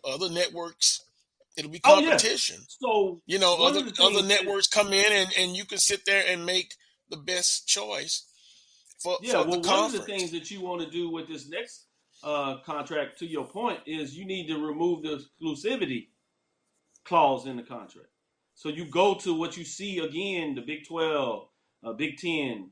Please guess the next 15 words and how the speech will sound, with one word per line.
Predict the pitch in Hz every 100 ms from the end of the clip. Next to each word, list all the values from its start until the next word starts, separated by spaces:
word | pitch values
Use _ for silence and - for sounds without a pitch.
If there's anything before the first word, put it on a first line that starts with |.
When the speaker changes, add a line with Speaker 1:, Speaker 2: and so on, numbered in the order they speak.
| _
Speaker 2:
Pac-twelve, | 147 - 156 160 147 123
essentially | - - - 165 160 143 143
the | 139
S | 160 156
E | 156
C, | 139 254 185 - _ _
where | 143 170
you | 180
go | 180
what | 170 165
they | 165
call | - 170 156
this | 139
tier | - 277 170
approach. | 143 120 - -